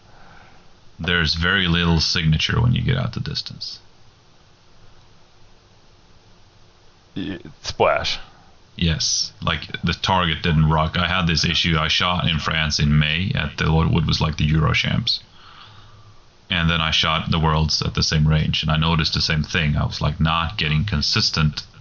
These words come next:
Speaker 1: Like, the targets didn't rock enough, like, seeing left to
Speaker 2: Yeah.
Speaker 1: right. I'm not, it wasn't good enough. And I used to run the A tips at,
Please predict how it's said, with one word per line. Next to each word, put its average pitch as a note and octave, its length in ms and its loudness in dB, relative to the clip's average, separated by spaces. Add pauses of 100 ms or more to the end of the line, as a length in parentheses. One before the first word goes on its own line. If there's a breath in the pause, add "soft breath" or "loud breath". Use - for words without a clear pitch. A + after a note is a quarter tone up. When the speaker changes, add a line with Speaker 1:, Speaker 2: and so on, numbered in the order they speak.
(140)
Speaker 1:
Like, D#2+ 140 -2
the - 80 -4
targets F#2 400 0
didn't D#2 220 4
rock D#2+ 320 2
enough, D#2+ 400 0 (120)
like, D#2+ 200 -2
seeing E2 260 2
left D#2 160 2
to F#2 60 0
Speaker 2:
Yeah. F#2 60 4
Speaker 1:
right. D#2 140 2
I'm F2 100 4
not, F2 160 2
it - 40 0
wasn't E2 220 2
good D#2 80 2
enough. D2 240 -2 (500 loud breath)
And F#2 140 0
I F#2 100 -2
used F#2 520 2
to F2 60 2
run D#2 280 4
the D#2 240 2
A D#2 80 -4
tips - 400 0
at, D2+ 340 0